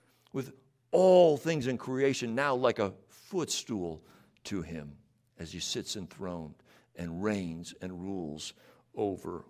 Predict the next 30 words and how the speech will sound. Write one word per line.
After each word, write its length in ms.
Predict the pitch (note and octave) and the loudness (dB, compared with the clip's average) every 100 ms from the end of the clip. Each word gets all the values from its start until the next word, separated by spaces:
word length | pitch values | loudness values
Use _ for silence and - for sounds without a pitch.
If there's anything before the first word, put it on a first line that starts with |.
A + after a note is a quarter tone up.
| _ | _
all. 300 | E2 E2+ E2 | -10 -8 -10
Do 160 | E2+ G#2 | -8 -8
you 160 | F#2+ | -6
see 320 | F2 - B2+ C3+ | -6 -4 -4 -6
his 160 | C3 | -8
glory? 500 | - F2+ D#2+ D#2+ D#2+ _ _ _ _ _ _ _ _ _ | -8 -8 -8 -10 -16 _ _ _ _ _ _ _ _ _
Who 140 | - D#3 | -10 -6
do 60 | |
you 100 | B2 | -4
say 240 | G2 - F#2 | -2 -4 -6
Jesus 540 | - F2+ D#2 - - | -8 -10 -10 -12 -12
is? 320 | - - - - _ _ _ _ _ _ _ _ _ _ _ _ _ _ | -12 -14 -18 -20 _ _ _ _ _ _ _ _ _ _ _ _ _ _
And 100 | - | -8
some 260 | - - B2 | -4 -4 -4
of 120 | A2+ | -6
you 240 | A2 A2+ G#2+ | -6 -6 -6
that 160 | E2 - | -10 -12
know 360 | A2 F#2+ G#2+ A2+ | -8 -4 -2 -2
the 80 | A2 | -4
Lord, 260 | G2+ A2+ | -6 -8
have 240 | G#2 - D#3+ | -8 -10 -10
you 80 | E3+ | -12
forgotten? 680 | - F3+ D#3 C#3+ A3 D3+ - _ _ _ _ _ _ _ _ _ _ _ _ _ _ | -10 -8 -8 -8 -12 -16 -20 _ _ _ _ _ _ _ _ _ _ _ _ _ _
Have 160 | - C3 | -12 -8
you 140 | C#3+ | -8
forgotten 520 | A2+ B2 B2 C#3 C#3+ | -6 -6 -6 -6 -8
something 640 | C3 - C3+ C#3 D3 C#3 C#3 _ - | -8 -6 -6 -6 -10 -10 -14 _ -10
of 160 | A#2 | -8
his 160 | B2+ A2 | -6 -8
glory? 500 | C3 C3 C#3 C3 C#3 | -4 -4 -2 -6 -12